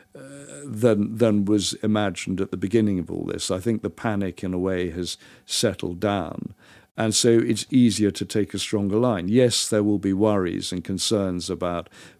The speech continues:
Putin's imagined red lines and his nuclear saber rattling. And we'll talk about this later, whether there is such a thing really as tactical nuclear weapons or whether it will go strategic immediately.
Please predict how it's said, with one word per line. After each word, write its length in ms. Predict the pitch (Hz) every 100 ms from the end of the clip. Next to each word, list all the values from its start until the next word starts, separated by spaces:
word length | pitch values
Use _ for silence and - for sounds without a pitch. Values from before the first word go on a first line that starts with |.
| -
Putin's 520 | 120 101 92 87 87
imagined 760 | 101 101 95 - 90 87 82 98
red 240 | 101 90
lines 600 | 104 98 90 87 90 90
and 220 | 87 82 - - -
his 360 | - 101 87 -
nuclear 540 | 113 110 107 - 92
saber 400 | 87 - 117 92
rattling. 600 | 82 80 82 - - - - - - - - _ _ _ _ _
And 600 | 143 123 123 123 123 113 -
we'll 420 | 156 151 127 123
talk 300 | 104 131 113
about 320 | 113 92 92 92
this 240 | 98 -
later, 460 | 113 110 - - -
whether 400 | - 98 95 90
there 240 | 98 98
is 120 | 95
such 280 | - 101 -
a 40 | 90
thing 340 | 104 92 95
really 340 | 113 107 92
as 140 | 85 -
tactical 440 | 101 90 - 98
nuclear 340 | 95 95 - 90
weapons 360 | 87 85 87
or 100 | 95
whether 340 | 92 95 90 90
it 100 | -
will 100 | 92
go 160 | 92
strategic 720 | 90 - 95 - 101 92 92
immediately. 560 | 92 113 104 - -